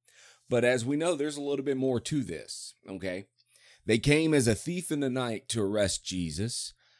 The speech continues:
um, after the Passover, and they took him, and what they were doing is, these were the, uh, Pharisees and the Sadducees, and what they were trying to do was, is put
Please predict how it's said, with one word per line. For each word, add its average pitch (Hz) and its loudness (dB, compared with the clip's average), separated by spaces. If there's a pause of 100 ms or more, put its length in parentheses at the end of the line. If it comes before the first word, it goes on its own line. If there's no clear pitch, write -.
(160)
um, 101 -2
after 101 -2
the 90 -2
Passover, 85 -2 (440)
and 123 0 (880)
they 110 -2
took 139 0
him, 143 -2
and 104 -6
what 123 -2
they 143 2
were 117 2
doing 139 8
is, 110 4
these 165 4
were 127 2
the, 101 -4 (140)
uh, 95 -4
Pharisees 160 -2
and 120 0
the 104 -2
Sadducees, 139 -2 (460)
and 123 -2
what 147 2
they 165 2
were 143 2
trying 151 0
to 131 0
do 180 0
was, 123 2
is 110 -4 (560)
put 170 2